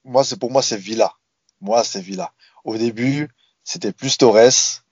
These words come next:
mais avec, euh, du recul, ap-, avec, euh, un peu plus de, euh, vécu, euh, footballistique, j'ai appris à plus à,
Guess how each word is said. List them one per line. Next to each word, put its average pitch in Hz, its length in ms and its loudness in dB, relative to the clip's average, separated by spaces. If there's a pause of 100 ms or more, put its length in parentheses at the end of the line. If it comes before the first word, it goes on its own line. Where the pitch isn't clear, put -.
(300)
mais 165 360 4
avec, 156 360 6
euh, 139 80 0
du 131 120 -6
recul, 139 500 0
ap-, 117 180 4
avec, 113 320 0
euh, 113 220 8
un 117 80 0
peu 117 100 -10
plus 120 200 -8
de, 123 80 4
euh, 113 440 8
vécu, 127 400 0
euh, 113 60 6
footballistique, - 800 -4 (1080)
j'ai 110 140 0
appris 113 320 6
à 117 140 8
plus - 300 -2
à, 110 500 6